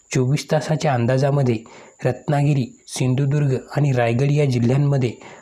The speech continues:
आज जोरदार पावसाची शक्यता असून मध्य महाराष्ट्रातील सातारा आणि कोल्हापूर जिल्ह्यामध्येही जोरदार पावसाची शक्यता आहे. तर महाराष्ट्राच्या उर्वरित जिल्ह्यांमध्ये हलक्या ते मध्यम स्वरूपाच्या पावसाची शक्यता आहे.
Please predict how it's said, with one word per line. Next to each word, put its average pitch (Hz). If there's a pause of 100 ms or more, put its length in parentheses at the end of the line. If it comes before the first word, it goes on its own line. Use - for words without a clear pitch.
(140)
आज 135 (140)
जोरदार 123
पावसाची 147
शक्यता 135
असून 139 (420)
मध्य 120
महाराष्ट्रातील 147
सातारा 139
आणि 147
कोल्हापूर 131
जिल्ह्यामध्येही 139 (460)
जोरदार 139
पावसाची 135
शक्यता 127
आहे. 120 (400)
तर 131
महाराष्ट्राच्या 131
उर्वरित 127
जिल्ह्यांमध्ये 131 (420)
हलक्या 143
ते 170
मध्यम 139
स्वरूपाच्या 131
पावसाची 131
शक्यता 127
आहे. 117